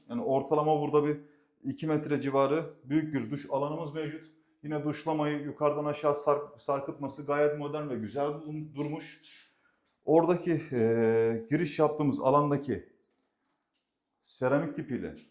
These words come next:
duş alanındaki seramik tipini birbirinden ayrı, ayrı yapması, mu-, banyo dolaplarıyla uyumlu olması gayet güzel olmuş.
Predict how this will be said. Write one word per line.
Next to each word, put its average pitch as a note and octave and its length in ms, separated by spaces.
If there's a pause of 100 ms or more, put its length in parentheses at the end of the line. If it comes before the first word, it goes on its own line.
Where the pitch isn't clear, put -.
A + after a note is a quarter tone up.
(140)
duş D3+ 180
alanındaki C3+ 420
seramik C#3+ 420
tipini G2+ 320
birbirinden B2+ 360
ayrı, B2 400 (100)
ayrı B2 300
yapması, C#3+ 560 (600)
mu-, A#2+ 440
banyo C#3 320
dolaplarıyla A#2+ 460
uyumlu C#3 360
olması C3 340
gayet C#3 360
güzel C#3 200
olmuş. C3+ 500